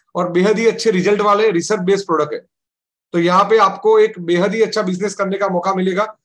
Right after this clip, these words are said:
तो वहां पे product combination eight में acidity and gas के related product का कॉम्बिनेशन हमने यहाँ पे रखा है आपके सामने। वहां पे भी चार product का combination है दोस्तों, pre and probiotic effervescent tablet, जो पूरे market में, पूरे direct selling में सिर्फ और सिर्फ फिलान के पास है।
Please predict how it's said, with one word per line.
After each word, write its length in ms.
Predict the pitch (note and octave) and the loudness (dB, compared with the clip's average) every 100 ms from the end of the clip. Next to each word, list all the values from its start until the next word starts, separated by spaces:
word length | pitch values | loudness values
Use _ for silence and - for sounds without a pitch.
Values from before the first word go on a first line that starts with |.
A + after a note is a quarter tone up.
| _ _ | _ _
तो 80 | - | -4
वहां 240 | F#3 F3 F#3 | 0 2 0
पे 100 | G3+ | -2
product 320 | F#3 F#3 F#3 | -2 -2 -2
combination 460 | G3+ G3+ F#3+ G3+ | -4 -4 -4 -4
eight 220 | F#3 F#3 G3 | -2 -2 -2
में 260 | G3+ G3+ | -4 -6
acidity 440 | D#3+ D3 G#3 F#3+ G#3 F3+ | -8 -8 -12 -10 -10 -8
and 160 | F#3+ F3 D3 | -8 -6 -4
gas 180 | E3+ F#3 - _ | -2 -4 -10 _
के 80 | G#3 | -4
related 480 | F#3 F#3+ F#3+ G3 F#3+ _ _ _ | -2 -2 -2 -6 -8 _ _ _
product 260 | E3 F#3 F#3 | -4 -2 -2
का 80 | |
कॉम्बिनेशन 540 | F#3+ F3 F3+ F#3 F#3+ F#3+ | -4 -2 -2 -2 -2 -4
हमने 280 | E3 E3+ F#3 | -4 -4 -2
यहाँ 180 | F3 | -2
पे 100 | F3 | -2
रखा 240 | F3+ E3 F3+ | -4 -4 -2
है 60 | |
आपके 220 | F3+ F3 F3+ | -2 -4 -8
सामने। 320 | F3 F3 G#3 - _ _ _ - | -6 -6 -10 -16 _ _ _ -4
वहां 120 | D#3 | -2
पे 120 | F3+ | -2
भी 200 | F#3+ G#3 | -4 -6
चार 320 | F#3+ F#3+ F#3 | -4 0 0
product 260 | F#3 G3+ G3+ | 2 -2 0
का 80 | G#3 | -2
combination 480 | F#3+ F#3 G3 F#3 G3 | -2 -2 -2 -4 -4
है 60 | |
दोस्तों, 260 | F#3+ F#3 G#3 - | -4 -4 -6 -4
pre 120 | E3+ F#3+ | -4 -4
and 120 | F#3+ | -4
probiotic 480 | F3+ F#3 F3+ F#3 F#3+ - D3+ | -6 -4 -2 -2 -4 -6 -8
effervescent 420 | F#3+ G3 G3 F#3+ | -6 -8 -6 -6
tablet, 220 | F3+ G#3 - - _ _ _ _ | -4 -6 -8 -18 _ _ _ _
जो 100 | - | -6
पूरे 280 | F3+ F3+ G#3 | -2 0 2
market 380 | G3 F#3 F#3 F#3+ | 2 -2 -2 -4
में, 200 | G3+ F#3+ | -4 -4
पूरे 200 | F3 G3 | -2 -2
direct 280 | F#3 F#3+ - | 0 -2 -4
selling 260 | F#3 F#3 | -4 -4
में 120 | G3 | -4
सिर्फ 320 | F#3+ - G#3 G3+ | -6 -4 -4 -2
और 100 | F3+ | -4
सिर्फ 180 | G3 | -6
फिलान 300 | F#3+ F#3 F#3 | -6 -4 -2
के 80 | F3+ | -2
पास 260 | F3+ D3 | -2 -2
है। 60 | - | -4